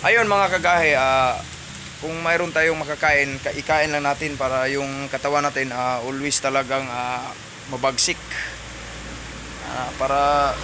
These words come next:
iwas tayo sa, ah, sakit. Ah, ingat-ingat lang tayo ngayon at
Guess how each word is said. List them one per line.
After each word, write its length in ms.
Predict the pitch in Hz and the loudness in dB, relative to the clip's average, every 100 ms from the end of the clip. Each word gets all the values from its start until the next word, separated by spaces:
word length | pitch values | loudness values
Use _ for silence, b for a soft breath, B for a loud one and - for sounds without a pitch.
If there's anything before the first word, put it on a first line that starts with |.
| - - - - - - - - 127 | -6 -6 -6 -6 -8 -8 -8 -6 -2
iwas 220 | 156 151 | 0 0
tayo 300 | 156 156 160 | 0 0 2
sa, 180 | 147 156 147 147 143 143 139 131 | 2 4 6 6 6 6 4 4
ah, 320 | 127 127 123 113 | 2 2 0 -2
sakit. 540 | - 156 175 - - - - - - - - - - - - - - | -4 -2 -4 -6 -10 -8 -10 -10 -12 -14 -14 -12 -12 -12 -12 -12 -8
Ah, 480 | 113 120 120 120 117 - | -4 -2 -2 -2 -4 -6
ingat-ingat 560 | 151 165 170 190 185 | -4 -4 -4 -2 0
lang 80 | 185 175 | 0 2
tayo 240 | 202 202 | 2 2
ngayon 400 | 190 196 226 240 | 0 2 2 0
at 320 | 226 117 151 | -2 0 0